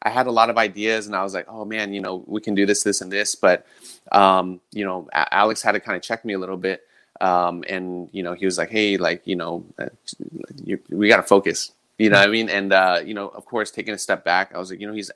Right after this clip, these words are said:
absolutely right." Um, and, um, I, I think that's also another one of the things that the newer agents, you know, they, they might not wanna do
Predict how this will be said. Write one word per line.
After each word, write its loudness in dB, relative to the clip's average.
absolutely -2
right." -8
Um, 0
and, -10
um, -4
I, -2
I 2
think 2
that's 6
also 4
another -4
one -6
of -10
the -8
things -4
that -4
the -6
newer -2
agents, -6
you -4
know, 0
they, 0
they 0
might 4
not 2
wanna 0
do -2